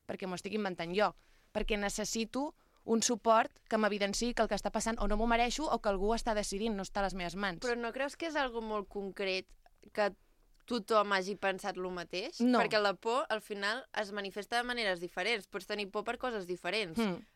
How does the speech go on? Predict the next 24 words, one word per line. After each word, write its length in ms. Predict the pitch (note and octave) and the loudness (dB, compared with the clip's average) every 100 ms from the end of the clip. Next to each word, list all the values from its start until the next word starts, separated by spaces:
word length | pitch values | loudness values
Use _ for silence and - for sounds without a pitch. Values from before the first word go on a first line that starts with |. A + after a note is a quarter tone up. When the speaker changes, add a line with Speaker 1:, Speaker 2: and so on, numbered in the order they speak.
| - D#3+ | -18 -12
Speaker 2:
Mm, 720 | E3+ E3+ E3 D#3 D#3 D#3 D#3 F#3 | -12 -12 -12 -12 -12 -14 -12 -8
anys 200 | F3+ F3+ | -4 -2
enrere 380 | F3+ G3 G3 F3 | 0 0 2 0
tenien 340 | F3 F3 F3+ | -2 -2 -4
por 220 | E3+ G3+ F#3+ | -2 -2 -2
perquè 240 | E3+ E3+ | -4 -4
els 100 | D#3+ | -2
lleons 320 | E3+ F3 E3+ | 0 0 0
se'ls 140 | F3+ E3 | -8 -8
mengessin. 560 | F#3 G3 B3 - D4+ | -4 -2 -2 -4 -10
Speaker 1:
Exacte. 460 | C#4+ - E3 C3+ D3 | -10 -8 -8 -8 -2
Speaker 2:
Ara 220 | F#3 F#3 | 0 0
tens 260 | F#3+ G3 - | -4 -12 -8
por 220 | G#3 A3+ | -6 -6
perquè 400 | A#3 A3 - G3 F#3 F3 E3 E3+ | -6 -6 -2 0 2 0 0 -2
<laughs> 480 | G3+ A3 F3 - F3 | -4 -6 -10 -12 -8
un 140 | F3 D#3+ | -8 -6
quillo 340 | - G#3+ A#3 | -4 -2 0
t'apunyali 640 | G#3+ F3 F#3+ F#3+ G3 F#3+ F#3+ | -2 -2 0 4 6 6 6
a 20 | |
la 120 | F#3+ F#3+ | 6 6
Rambla. 400 | F3+ F3+ G3 | 4 2 0
Speaker 1:
<laughs> 40 | |
Que 60 | A3+ | 0